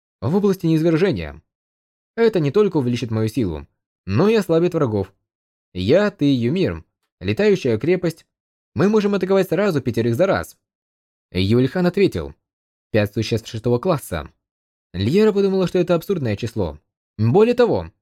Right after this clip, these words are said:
нам нужно пойти по пути партизанской тактики. «С летающей крепостью?» «С летающей крепостью». «Ты понимаешь, что шестой класс может просканировать весь мир за минут пятнадцать, так?»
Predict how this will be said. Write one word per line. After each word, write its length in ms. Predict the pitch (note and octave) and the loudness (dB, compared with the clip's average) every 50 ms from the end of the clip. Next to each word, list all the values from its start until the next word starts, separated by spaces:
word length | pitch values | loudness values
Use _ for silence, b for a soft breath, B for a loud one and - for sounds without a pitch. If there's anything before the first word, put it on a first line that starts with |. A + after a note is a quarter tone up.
| _ _ _ _ _ - | _ _ _ _ _ -8
нам 320 | G#2 A2 A#2 A#2+ B2 A#2+ B2 | -4 -2 0 0 0 0 0
нужно 220 | B2+ A2+ B2+ B2 | -2 -2 -2 0
пойти 320 | - C3 C#3 C#3+ - A3 | 0 0 0 0 -2 -2
по 100 | E3+ B2+ | -2 0
пути 220 | G2+ G#2+ G#2+ - A#2+ | 0 -2 -2 -2 -2
партизанской 520 | - A#2 - C#3+ C3 C#3+ C#3+ - - F#3+ | -2 -2 -2 0 -2 -2 -2 -2 -4 -2
тактики. 540 | F#3 A#3 - - - B2 F#2 F2+ D#2+ C#2+ - _ _ _ _ _ _ _ _ _ _ _ | -2 -2 -6 -6 -8 -6 -6 -6 -8 -8 -12 _ _ _ _ _ _ _ _ _ _ _
«С 100 | - - | -4 -2
летающей 500 | A3 G#3+ - - G3+ G3 F#3+ F#3 - F#3+ | -2 0 0 0 -2 -2 -2 -2 -2 -2
крепостью?» 540 | - E3+ D#3 D3 F#3+ F#3+ - - C4 C4 C4+ _ _ _ _ _ _ _ _ _ _ _ _ | 0 0 0 0 0 -2 -2 -2 -4 -4 -4 _ _ _ _ _ _ _ _ _ _ _ _
«С 100 | - - G2 | -6 -4 -2
летающей 560 | F2 F2 - E3 G3 A3+ G#3+ F3+ - E3 C#3+ | -2 0 2 4 4 4 4 4 2 0 -2
крепостью». 600 | A#2+ A#2+ A2 G#2 - F#2+ - G2+ F2+ E2 C2+ C#2+ _ _ _ _ _ _ _ _ _ _ | 0 0 0 -2 -2 -6 -8 -8 -8 -8 -10 -14 _ _ _ _ _ _ _ _ _ _
«Ты 100 | - A#3 | -4 -4
понимаешь, 440 | A3+ A#3 G#3+ A3+ B3+ C4+ B3+ - - _ - | 0 0 -2 0 0 -2 -4 -4 -8 _ -14
что 200 | - - - F#3+ | -12 -10 -10 -10
шестой 240 | - - - G#3 F#3+ | -10 -6 -6 -6 -2
класс 240 | - G#3 G3+ - | -2 -2 -4 -2
может 200 | G#3 G3+ G3 - | -4 -6 -6 -4
просканировать 500 | - G3+ - - - G3+ G3+ G3 G3+ G3 | -6 -10 -6 -4 -2 0 2 2 0 0
весь 180 | G3+ G#3 G3 - | 0 -4 -4 -4
мир 240 | B3 C4 A3+ - - _ _ _ _ _ _ _ | -2 -2 -2 -2 -4 _ _ _ _ _ _ _
за 240 | - A3 G#3 G3 A3+ | -4 -4 0 0 0
минут 260 | A3+ A3+ A#3+ A3+ A#3 | 0 0 -4 -6 -8
пятнадцать, 640 | - B3 A#3+ - B3 G#3 E3 - - E3 D#3 - _ _ _ _ _ _ _ _ _ _ _ | -10 -10 -8 -4 -4 -4 -4 -2 -4 -4 -4 -6 _ _ _ _ _ _ _ _ _ _ _
так?» 300 | - F#3 A3 A#3 - _ | -4 -4 -2 -4 -6 _